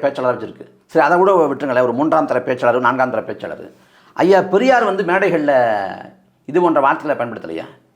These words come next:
இந்த வார்த்தையை பயன்படுத்தாம இருந்திருக்கலாம், ஆனா வேற சில வார்த்தைகளை பயன்படுத்திருக்காங்களே. அப்ப அதுக்கு என்ன பண்றது?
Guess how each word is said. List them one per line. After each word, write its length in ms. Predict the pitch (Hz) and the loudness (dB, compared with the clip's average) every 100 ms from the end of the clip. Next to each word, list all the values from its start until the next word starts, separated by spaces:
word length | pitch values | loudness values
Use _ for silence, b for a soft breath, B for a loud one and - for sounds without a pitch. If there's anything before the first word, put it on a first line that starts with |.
| _ - | _ -12
இந்த 240 | 127 185 | -6 0
வார்த்தையை 300 | 185 185 185 | 2 2 0
பயன்படுத்தாம 380 | 170 151 147 143 | -2 -2 -2 -4
இருந்திருக்கலாம், 360 | 131 92 73 - _ _ - | -4 -8 -14 -18 _ _ -4
ஆனா 200 | 156 156 139 | -2 0 2
வேற 160 | 202 | 2
சில 160 | 196 175 | 2 2
வார்த்தைகளை 320 | 156 160 156 | 0 0 -4
பயன்படுத்திருக்காங்களே. 560 | 131 139 107 101 92 139 - _ _ _ _ _ _ _ _ _ _ | -6 -8 -8 -10 -8 -12 -16 _ _ _ _ _ _ _ _ _ _
அப்ப 200 | 151 170 | 0 2
அதுக்கு 240 | 160 202 | 0 0
என்ன 80 | 202 | -2
பண்றது? 280 | - 143 139 | -2 -4 -6